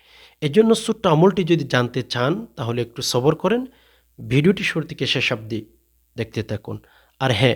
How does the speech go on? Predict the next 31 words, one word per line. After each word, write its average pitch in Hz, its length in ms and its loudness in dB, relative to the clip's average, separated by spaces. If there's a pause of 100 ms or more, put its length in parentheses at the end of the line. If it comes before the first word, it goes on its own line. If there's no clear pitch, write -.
(160)
এখনো 190 240 -6
পর্যন্ত 170 340 -4
যারা 147 220 -2
লাইক 135 220 0 (100)
করেন 160 140 -4
নাই, 170 100 2
অবশ্যই 160 240 -2
একটি 165 120 0
লাইক 147 260 2
দিয়ে 165 120 0
ফেলেন, 165 340 0 (380)
আর 131 120 -4
চ্যানেলটি 151 380 0
সাবস্ক্রাইব 156 440 -6
করে 170 160 -4
পাশেই 120 380 -4
থাকুন - 360 -10 (140)
নিত্য 135 220 -4
নতুন 120 240 -4
ইসলামিক 110 420 -6
ভিডিও 110 200 -2
পাওয়ার 101 280 -4
জন্য। - 200 -12 (840)
সম্মানিত 233 360 4
দিনী 202 240 6
ভাই 170 200 6
বোন, 160 400 0 (760)
আমাদের 175 340 -2
মনের 139 280 4
মধ্যে 120 440 0 (1000)
অনেক 220 680 8